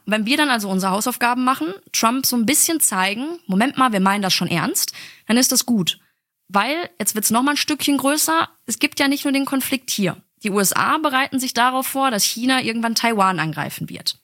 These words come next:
Und dann haben wir ein Problem, weil dann die U S A einen Großteil ihrer militärischen Macht in Taiwan nutzen werden. Das heißt, sobald Putin anfängt, das Baltikum anzugreifen, dann kann die U S A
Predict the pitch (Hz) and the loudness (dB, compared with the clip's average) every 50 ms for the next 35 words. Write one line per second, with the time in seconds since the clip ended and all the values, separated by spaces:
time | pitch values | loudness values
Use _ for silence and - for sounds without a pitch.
0 | _ _ _ _ _ _ _ - 240 214 - 254 302 320 311 285 285 277 262 - | _ _ _ _ _ _ _ -4 -2 2 2 2 2 2 -2 -2 -2 -4 -4 -6
1 | 262 226 185 156 - - - - _ _ _ _ _ _ - 214 214 214 214 220 | -6 -6 -4 -4 -6 -8 -10 -14 _ _ _ _ _ _ -4 -2 0 0 0 -2
2 | 247 320 - - _ _ _ _ - 226 233 208 208 196 196 - - 180 185 202 | -4 -6 -10 -14 _ _ _ _ -8 -6 -4 -2 0 0 0 0 0 0 0 -2
3 | 151 196 - _ _ _ _ _ - 196 180 - 180 190 240 - - - 285 294 | -4 -6 -8 _ _ _ _ _ -8 -6 -6 -4 -2 0 0 0 0 0 -2 -2
4 | 320 339 359 - _ _ _ - 202 196 196 208 240 294 - - 247 226 233 - | -2 -4 -6 -8 _ _ _ -2 0 2 2 2 0 -2 -4 -4 -4 -4 -2 -2
5 | - 254 247 247 240 - 262 247 247 285 311 - - - 254 - - 285 277 262 | -2 -2 -2 -2 -2 0 0 2 2 0 0 -2 -4 -4 -2 0 2 2 2 4
6 | 247 208 180 170 160 - _ _ - 190 170 - - 165 160 165 - - - - | 2 2 2 -2 -6 -10 _ _ -4 -2 0 0 0 0 0 -4 -4 -6 -6 -8
7 | - _ _ _ _ _ _ _ _ _ - 208 202 - 285 339 320 330 349 - | -12 _ _ _ _ _ _ _ _ _ -4 -2 -2 0 2 0 0 0 -2 -4
8 | - - - - - 226 202 202 208 214 220 - - - _ _ _ - - 311 | -8 -10 -12 -10 -8 -4 0 0 0 0 -2 -6 -12 -14 _ _ _ -8 -2 -2
9 | 349 - - 220 202 185 185 185 - - 185 190 180 - - 185 - - 214 330 | -2 0 0 0 0 0 -2 -2 -2 -2 -2 -2 -2 -2 -2 0 2 2 0 0
10 | - 262 - - 190 165 170 175 170 - - 170 - 170 165 175 - 190 202 294 | 0 -4 -4 -4 -2 -2 0 0 0 -2 -4 -2 -4 -2 -2 -2 -2 -2 -4 -4
11 | - _ _ - - 196 208 214 214 - - - 247 294 339 339 339 392 392 _ | -6 _ _ -4 -4 -4 -4 -4 -8 -6 -2 -2 -2 -2 -2 -6 -10 -12 -14 _
12 | - 226 220 - 202 196 - - - 233 233 233 - | -10 -6 -4 -2 0 0 0 0 0 -2 -2 -2 -4